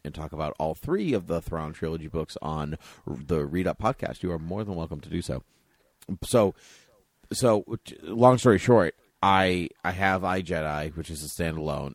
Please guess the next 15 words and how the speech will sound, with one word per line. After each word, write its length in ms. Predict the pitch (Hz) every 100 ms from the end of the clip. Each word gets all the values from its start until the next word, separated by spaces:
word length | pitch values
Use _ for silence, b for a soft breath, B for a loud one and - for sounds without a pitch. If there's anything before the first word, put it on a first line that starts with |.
| -
and 180 | 87 85
I 160 | 82
have 680 | 80 82 92 92 90 85 - _ b b b b _ -
the 380 | 85 92 80 76
Jedi 340 | - 107 98 90
Academy 680 | - 151 190 156 113 101 - - 92 -
books, 300 | 190 202 -
except 240 | 123 -
I 140 | 98 110
only 240 | 113 135
have 220 | 120 107 -
Champions 460 | 107 98 101 90
of 60 | 78
the 60 |
Force. 420 | 82 92 62 -